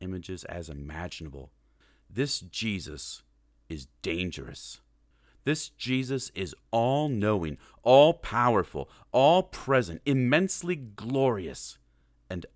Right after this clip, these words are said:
utterly terrifying. And so John drops to his feet in terror. John, who identified himself as the one Jesus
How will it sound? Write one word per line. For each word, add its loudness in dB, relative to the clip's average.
utterly 2
terrifying. -10
And -12
so -4
John -4
drops -4
to -12
his -6
feet -10
in -10
terror. -8
John, 0
who 4
identified 2
himself 0
as -6
the 0
one -4
Jesus -4